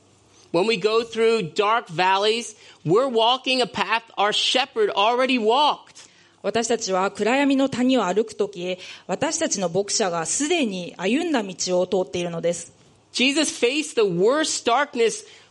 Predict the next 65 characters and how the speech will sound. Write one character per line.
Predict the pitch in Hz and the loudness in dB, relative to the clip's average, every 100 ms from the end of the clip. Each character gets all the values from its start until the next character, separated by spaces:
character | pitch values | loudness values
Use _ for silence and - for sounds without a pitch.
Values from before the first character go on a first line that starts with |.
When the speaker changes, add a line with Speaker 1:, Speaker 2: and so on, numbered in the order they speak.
| - 180 | -14 -2
Speaker 1:
when | 226 | -2
he | 240 220 | -2 -6
died | 165 214 240 254 | 0 2 2 2
on | 247 208 208 | 2 2 2
the | 196 | 0
cross. | - 202 196 139 - - - - | 0 0 2 -2 -8 -18 -14 -2
Speaker 2:
イ | 226 | 0
エ | |
ス | 226 196 | 0 0
は | 180 190 | 0 0
十 | 185 247 | 0 0
字 | 247 | 0
架 | 269 | 0
の | 254 | 2
上 | 247 214 | 2 0
で | |
死 | 185 214 | -2 -2
ん | |
だ | 208 208 | 0 0
と | 196 | -2
き、 | 196 185 180 | -2 -2 0
最 | 190 208 - 370 | 0 -2 -2 -2
も | 294 202 | 0 0
恐 | 202 220 | 2 2
ろ | 226 | 2
し | 226 208 | 0 -2
い | |
暗 | - 214 214 | -2 0 2
闇 | 214 208 214 | 0 0 0
を | 214 | 0
体 | 190 190 | -2 -4
験 | 190 185 | -2 -2
し | 170 | -4
ま | 170 | -4
し | - | -4
た。 | 170 - _ _ _ _ | -4 -8 _ _ _ _
Speaker 1:
But | 214 | 0
he | 233 202 | 0 0
didn't | 277 277 | 0 0
stay | 285 - 262 269 | 0 -2 0 2
dead. | 208 262 311 185 - - _ _ _ _ _ _ _ _ | 2 2 0 -2 -6 -18 _ _ _ _ _ _ _ _
Speaker 2:
し | - | -6
か | 254 | -6
し、 | 254 220 | -2 -2
イ | 208 262 | 0 0
エ | 262 | 0
ス | 214 | -2
は | |
死 | 208 233 | -2 0
ん | |
だ | 247 | 0
ま | 247 | 2
ま | 240 233 | 0 0
に | 190 | 0
は | 180 180 | -2 -2
と | 202 | -2
ど | 190 | -2
ま | 196 | -2
り | |
ま | 196 196 | -2 -2
せ | 196 | -2
ん | |
で | 170 | -2
し | 170 | -2
た。 | 165 | -2